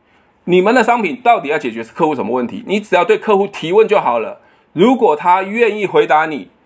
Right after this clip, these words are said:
这个问题，不是商品哦，因为你对客户提商品的时候，客户会有压力。你对客户提问题的时候，你会发现客户对这个问题到底在不在意。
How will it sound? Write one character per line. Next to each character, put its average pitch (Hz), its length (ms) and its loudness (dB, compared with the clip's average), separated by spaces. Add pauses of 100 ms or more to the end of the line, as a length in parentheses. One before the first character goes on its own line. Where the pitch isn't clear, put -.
(220)
这 233 160 2
个 170 120 0
问 196 200 -2
题， 127 160 -8
不 196 140 0
是 226 120 -4
商 233 220 -2
品 165 180 -2
哦， 185 300 2 (540)
因 185 200 2
为 208 140 2
你 143 140 -2
对 202 160 2
客 214 160 2
户 202 100 4
提 147 140 -12
商 175 200 0
品 143 140 -4
的 123 60 -4
时 151 80 -4
候， 147 80 0
客 156 160 -2
户 151 80 -2
会 151 100 -4
有 117 80 -6
压 135 180 2
力。 127 200 -6
你 135 120 -4 (160)
对 226 220 4
客 214 280 -2
户 202 120 0
提 143 180 -8
问 185 200 0
题 127 160 -6
的 131 140 -2
时 151 100 -6
候， 139 120 0
你 117 80 -8
会 160 140 -4
发 175 260 0
现 175 200 -6
客 180 180 -6
户 170 80 -4
对 170 140 -6
这 170 80 -10
个 170 40 -6
问 165 140 -4
题 117 140 -12 (160)
到 175 180 2
底 95 120 -12
在 117 200 -4
不 98 80 -16
在 104 200 -8
意。 98 180 -12